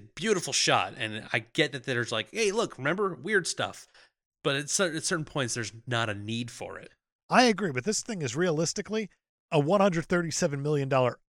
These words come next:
Speaker 2: art house movie.
Speaker 1: Oh, for sure.
Speaker 2: So is there a need for it? Absolutely not.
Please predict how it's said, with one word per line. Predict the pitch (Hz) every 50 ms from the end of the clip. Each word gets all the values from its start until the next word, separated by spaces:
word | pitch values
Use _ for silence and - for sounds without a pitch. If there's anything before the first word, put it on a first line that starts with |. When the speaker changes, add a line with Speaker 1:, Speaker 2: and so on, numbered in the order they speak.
| _ -
Speaker 2:
art | 147 135 120 -
house | - 101 92 - -
movie. | 117 107 92 82 80 71 - _ _ _ _ _ _ 131
Speaker 1:
Oh, | -
for | - - - -
sure. | - - - 87 82 - -
Speaker 2:
So | - - - 190 170 202
is | 220 214 214 185
there | 196 214 208 202
a | 202
need | 202 220 233 208 -
for | - 226 226 226
it? | 233 214 - _ _ _ _ _ _ _ -
Absolutely | 175 175 190 - - - - 139 120 113 110 120 131 143 156 - - 139 143 139
not. | 117 101 104 107 107 78 73 - -